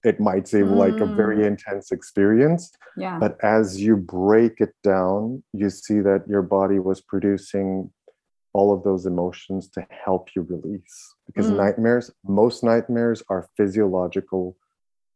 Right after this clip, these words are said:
Speaker 1: release of emotions. Like, animals have that post-stress behavior that they shake themselves.
Speaker 2: Mm-hmm.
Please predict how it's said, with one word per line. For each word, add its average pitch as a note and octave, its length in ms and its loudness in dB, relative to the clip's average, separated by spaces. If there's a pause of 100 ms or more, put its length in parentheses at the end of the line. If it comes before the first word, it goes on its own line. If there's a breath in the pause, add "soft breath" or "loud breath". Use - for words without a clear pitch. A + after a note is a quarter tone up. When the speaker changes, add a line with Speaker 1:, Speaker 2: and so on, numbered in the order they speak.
(120)
Speaker 1:
release G2 440 -2
of F2 80 -4
emotions. F2 680 -8
Like, F#2 260 -4
animals G2 500 -4
have F#2+ 180 -2
that F#2+ 320 0 (680 loud breath)
post-stress - 1120 -2 (100)
behavior G2+ 500 2
that F#2+ 160 -2
they G2 100 2
shake F#2 340 -6
themselves. C#3 680 0
Speaker 2:
Mm-hmm. A3 380 -4